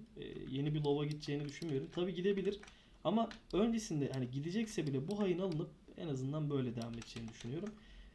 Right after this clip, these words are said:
E, çünkü neden diye soracak olursanız aylıkta baktığımızda, aylık şarta baktığımızda bu fiyat şu bölgede bir manipülasyon yaptı. Yani burayı kırılım gibi, e, bakanlar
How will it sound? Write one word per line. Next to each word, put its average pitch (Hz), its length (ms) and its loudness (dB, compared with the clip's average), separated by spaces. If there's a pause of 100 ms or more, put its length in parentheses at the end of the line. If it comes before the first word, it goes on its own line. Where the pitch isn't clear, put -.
(100)
E, 143 200 0
çünkü 220 440 0 (1040)
neden 196 320 4
diye 175 100 4
soracak 175 420 0
olursanız 165 420 0 (240)
aylıkta 175 460 2
baktığımızda, 127 600 -2 (280)
aylık 151 280 2 (120)
şarta 120 400 -4
baktığımızda 110 600 -6
bu 95 60 -4
fiyat 147 320 -4 (880)
şu - 400 -4
bölgede 131 440 2 (280)
bir 220 80 2
manipülasyon 226 640 0
yaptı. 135 360 -4 (160)
Yani 117 220 -4
burayı 190 260 0
kırılım 190 380 2
gibi, 160 300 0 (920)
e, 117 360 -2
bakanlar 147 540 -2